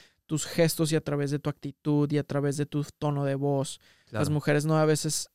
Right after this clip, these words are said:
Speaker 1: l-, leen más a veces eso que específicamente las palabras racionales que salen
Speaker 2: Ajá.
Speaker 1: de ti. Entonces, en ese sentido es, es,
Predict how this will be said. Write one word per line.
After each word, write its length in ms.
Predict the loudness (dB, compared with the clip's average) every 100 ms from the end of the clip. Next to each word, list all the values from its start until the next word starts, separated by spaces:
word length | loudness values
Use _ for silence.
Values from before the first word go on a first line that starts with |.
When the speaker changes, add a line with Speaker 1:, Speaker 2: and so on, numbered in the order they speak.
| _
Speaker 1:
l-, 180 | -2 -2 -2
leen 380 | 0 4 4 4
más 280 | 2 0 0
a 40 |
veces 300 | -2 -2 0
eso 300 | 2 2 -2
que 120 | -4 -8
específicamente 840 | -6 -6 -4 -4 -4 -6 -4 -4
las 140 | -4
palabras 440 | -4 -4 -2 -4 -4
racionales 760 | -2 -2 -4 -6 -6 -4 -6
que 120 | -8
salen 280 | -6 -4 -4
Speaker 2:
Ajá. 100 | -4
Speaker 1:
de 160 | -6 -8
ti. 20 | -12 -20 _
Entonces, 380 | -4 2 2 0 -16 _ -4
en 140 | 0
ese 160 | 2 2
sentido 580 | 0 0 2 2 2 -2
es, 380 | -2 -2 -2 -6 _ _ _ _ _ _ _ _ _ _ _ _ _ _ _ -4
es, 300 | -4 -4